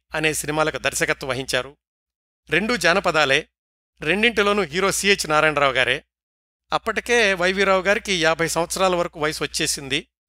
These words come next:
అందువల్లనేమో ఆయన హీరో వేషాల నుంచి పక్క తప్పుకుని అవసరం అనుకుంటే మంచి పాత్రలుంటే వాటిల్లో నటిస్తూ ఉన్నారు.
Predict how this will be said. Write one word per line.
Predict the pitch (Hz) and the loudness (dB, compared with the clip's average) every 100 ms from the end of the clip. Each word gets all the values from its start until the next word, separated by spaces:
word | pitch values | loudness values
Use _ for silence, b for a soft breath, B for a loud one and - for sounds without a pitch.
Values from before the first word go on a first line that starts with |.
| 151 | -6
అందువల్లనేమో | 160 170 170 160 160 185 131 143 _ _ _ _ | -2 2 4 4 4 4 2 -2 _ _ _ _
ఆయన | 139 151 165 139 117 - _ _ _ | -2 0 2 0 0 -8 _ _ _
హీరో | 214 233 | 0 2
వేషాల | 202 165 151 160 156 | 4 4 2 0 0
నుంచి | 151 - | -2 -6
పక్క | 147 135 - | -4 -6 -4
తప్పుకుని | 180 147 - 208 285 - _ _ _ - | -4 -4 -6 -10 -10 -12 _ _ _ -4
అవసరం | 160 190 220 | 0 2 4
అనుకుంటే | 180 175 170 151 196 - _ _ _ | 2 2 -4 -2 -4 -4 _ _ _
మంచి | 131 170 208 233 | -6 -4 -2 -2
పాత్రలుంటే | 160 156 160 147 143 214 | 0 0 -2 -4 -4 -2
వాటిల్లో | 131 123 131 185 | -2 -2 -6 -10
నటిస్తూ | 120 120 - 139 | -10 -10 -12 -14
ఉన్నారు. | 113 110 | -10 -8